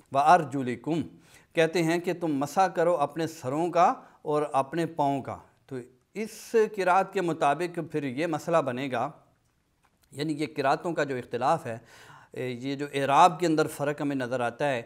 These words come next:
ایک دفعہ "ارجلکم" کہا گیا، دوسری طرف، دوسری طرف قرات جو ہے "ارجلکم" کی ہے۔ تو یہ جو قراتوں کا اختلاف ہے، اس کا معنی کے اوپر اثر پڑا۔ چنانچہ معنی کے اوپر اس،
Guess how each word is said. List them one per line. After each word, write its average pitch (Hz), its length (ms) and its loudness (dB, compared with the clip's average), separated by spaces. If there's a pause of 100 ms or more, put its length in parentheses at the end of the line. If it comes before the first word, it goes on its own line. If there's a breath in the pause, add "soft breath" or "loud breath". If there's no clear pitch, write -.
(340 loud breath)
ایک 170 260 0
دفعہ 170 260 2
"ارجلکم" 165 800 2
کہا 180 320 0
گیا، 175 220 2
دوسری 147 260 -6
طرف، 160 280 -4 (400 loud breath)
دوسری 147 360 -4
طرف 156 300 -2
قرات 147 380 2
جو 135 140 -2
ہے 147 200 2
"ارجلکم" 151 760 2
کی 90 200 -16
ہے۔ 92 120 -16 (380 soft breath)
تو 170 80 -6
یہ 160 180 0
جو 208 180 2
قراتوں 175 360 2
کا 190 100 -4
اختلاف 147 480 0
ہے، 156 160 0 (100)
اس 170 140 -10
کا 214 120 2
معنی 190 460 0
کے 180 100 -6
اوپر 160 200 2
اثر 143 260 -4
پڑا۔ 110 260 -8 (360 soft breath)
چنانچہ 160 280 -2
معنی 170 340 2
کے 208 120 -2
اوپر 185 400 -2
اس، 180 200 -4